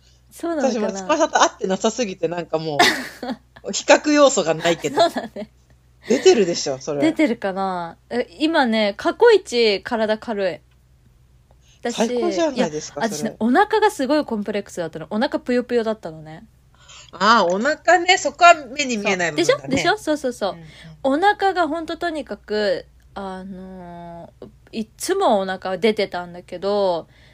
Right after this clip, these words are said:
Speaker 2: うん。
Speaker 1: あのね、そこがね、自分的には、あ、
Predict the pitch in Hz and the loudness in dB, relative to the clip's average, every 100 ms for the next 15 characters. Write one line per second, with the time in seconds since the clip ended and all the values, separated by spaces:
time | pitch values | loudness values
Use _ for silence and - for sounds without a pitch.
0 | _ - 190 185 254 262 269 277 269 247 | _ -20 -12 -4 -2 0 0 -2 -2 -6
1 | 254 302 247 294 311 311 311 254 262 269 | -6 -2 0 0 0 0 0 0 -4 -4
2 | 311 320 330 349 370 349 349 311 - 262 | -4 -6 -6 -6 -2 0 2 2 2 -2
3 | - | -6